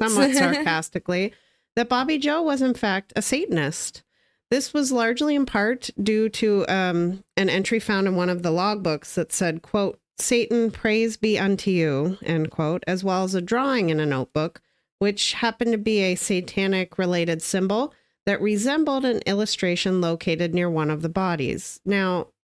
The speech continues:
Speaker 1: I feel like Skid Row has graffiti, so how do
Speaker 2: Mm-hmm.
Speaker 1: they n-
Speaker 2: Right.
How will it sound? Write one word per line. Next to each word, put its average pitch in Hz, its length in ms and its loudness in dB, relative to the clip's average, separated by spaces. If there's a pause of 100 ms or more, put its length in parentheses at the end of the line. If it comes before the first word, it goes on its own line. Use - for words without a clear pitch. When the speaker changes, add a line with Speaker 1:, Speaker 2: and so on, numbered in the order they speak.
(240)
Speaker 1:
I 185 40 -2
feel 220 180 0
like 226 180 0
Skid 220 260 -2
Row 196 200 2
has 190 240 0
graffiti, 170 680 0
so 214 220 0
how 202 260 2
do 185 80 2
Speaker 2:
Mm-hmm. 185 100 0
Speaker 1:
they 185 100 2
n- 180 220 0 (880)
Speaker 2:
Right. 190 280 -2